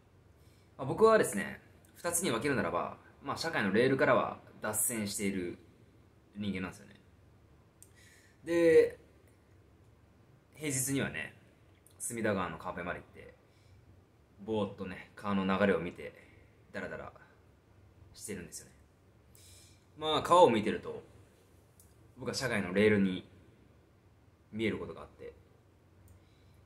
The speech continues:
社会のレールにね、乗っている人っていうのは、頑張って船を漕いでるんですよね。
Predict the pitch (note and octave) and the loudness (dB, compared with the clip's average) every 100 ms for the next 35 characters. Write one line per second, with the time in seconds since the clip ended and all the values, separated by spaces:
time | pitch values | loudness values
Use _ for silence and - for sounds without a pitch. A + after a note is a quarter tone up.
0 | _ _ _ _ _ - - A3+ G3+ A#2 | _ _ _ _ _ -10 -6 -2 0 4
1 | A#2 A#2 A2 G#2 G#2+ - - - - - | 4 4 0 -2 -4 -8 -20 -20 -20 -20
2 | - - _ _ _ _ _ - _ _ | -20 -20 _ _ _ _ _ -20 _ _
3 | _ - - _ _ _ B2+ G#2 B2 A2+ | _ -20 -20 _ _ _ -14 -8 -4 -2
4 | G2+ G#2+ G2+ D#2+ D2 - - _ - _ | -4 -6 -10 -12 -14 -18 -20 _ -20 _
5 | _ - _ _ _ - D#3+ F3+ F3+ - | _ -20 _ _ _ -8 -4 -2 -4 -4
6 | G2 - - - - - _ - D#3 A2 | -8 -8 -10 -20 -20 -20 _ -16 -6 -6
7 | G2 A2 E2+ - C#2+ C#2 | -2 -2 -2 -8 -18 -20